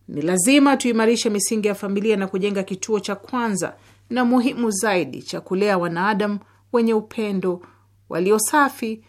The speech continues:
wenye huruma na wenye hisia za kiroho. Tunapasa kutetea haki na thamani za wanawake na kuangalia upya viwango vyao vya sasa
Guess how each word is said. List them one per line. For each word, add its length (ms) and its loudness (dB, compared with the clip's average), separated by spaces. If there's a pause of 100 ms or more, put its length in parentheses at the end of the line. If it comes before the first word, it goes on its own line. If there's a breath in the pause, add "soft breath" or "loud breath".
(120 soft breath)
wenye 180 0
huruma 580 -4 (460 soft breath)
na 180 -6
wenye 220 -2
hisia 500 -6
za 140 -10
kiroho. 720 -10 (1120 soft breath)
Tunapasa 640 6
kutetea 480 -2
haki 520 -2
na 120 0
thamani 400 -2
za 120 -4
wanawake 640 -4 (460 soft breath)
na 160 -6
kuangalia 540 4
upya 280 0
viwango 380 2
vyao 240 0
vya 120 -2
sasa 460 -8